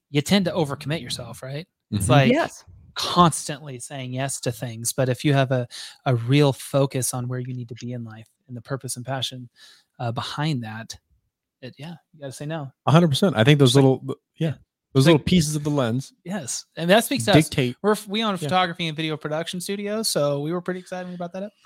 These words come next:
Speaker 1: <laughs>
Speaker 2: Yeah.
Speaker 1: Uh, but, um, it's kinda like, uh, the movie Yes Man with Jim Carrey,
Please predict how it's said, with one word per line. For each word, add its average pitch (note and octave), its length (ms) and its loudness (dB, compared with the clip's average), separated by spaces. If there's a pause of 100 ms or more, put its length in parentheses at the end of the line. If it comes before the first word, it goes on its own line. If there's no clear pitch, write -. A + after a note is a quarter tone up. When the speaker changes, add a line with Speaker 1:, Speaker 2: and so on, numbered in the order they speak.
(120)
Speaker 1:
<laughs> - 240 -12
Speaker 2:
Yeah. B2 240 6 (300)
Speaker 1:
Uh, - 240 0 (600)
but, F3+ 240 -2
um, D3+ 260 -4 (360)
it's - 80 -20
kinda A#3+ 180 0
like, G3+ 200 0
uh, F#3+ 140 4
the F#3+ 60 -2
movie F#3+ 180 0
Yes F3+ 220 -2
Man D3 180 -6
with C3+ 80 -10
Jim D3 160 -10
Carrey, C3+ 280 -6